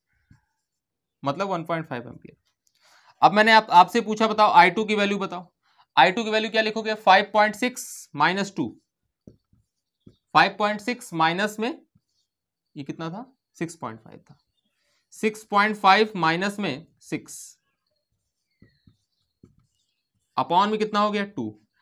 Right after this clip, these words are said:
and this is equal to point five by two। पॉइंट फ़ाइव बाई टू का क्या मतलब है? पॉइंट फ़ाइव बाई टू का क्या मतलब है भाई?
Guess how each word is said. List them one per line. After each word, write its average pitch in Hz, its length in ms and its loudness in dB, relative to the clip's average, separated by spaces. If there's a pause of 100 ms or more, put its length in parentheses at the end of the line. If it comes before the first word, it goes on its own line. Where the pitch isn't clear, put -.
(220)
and 151 240 4
this 214 220 0
is 208 120 -4
equal 220 200 0
to 220 100 2
point 202 300 0
five 196 260 4
by 196 180 2
two। 113 180 -10 (760)
पॉइंट 196 220 6
फ़ाइव 202 260 6
बाई 220 160 8
टू 220 140 -2
का 220 120 4
क्या 214 160 4
मतलब 214 320 -2
है? 220 100 -8 (1200)
पॉइंट 190 220 0
फ़ाइव 196 280 2
बाई 214 200 2
टू 214 320 -8
का 220 160 0
क्या 208 220 0
मतलब 196 280 -4
है 190 60 -4
भाई? 208 240 -6